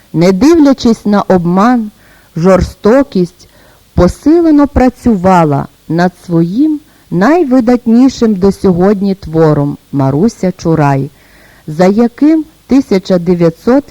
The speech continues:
вісімдесят сьомого року була удостоєна Державної премії імені Тараса Шевченка.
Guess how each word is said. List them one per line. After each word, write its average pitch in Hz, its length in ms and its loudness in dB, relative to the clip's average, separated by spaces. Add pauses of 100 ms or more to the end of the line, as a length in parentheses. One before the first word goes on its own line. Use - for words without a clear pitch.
вісімдесят 180 760 -2 (120)
сьомого 190 500 0
року 185 500 -2 (420)
була 156 440 2
удостоєна 254 1080 0
Державної 175 840 0
премії 240 680 0
імені 254 440 2
Тараса 160 580 -4
Шевченка. 135 840 -6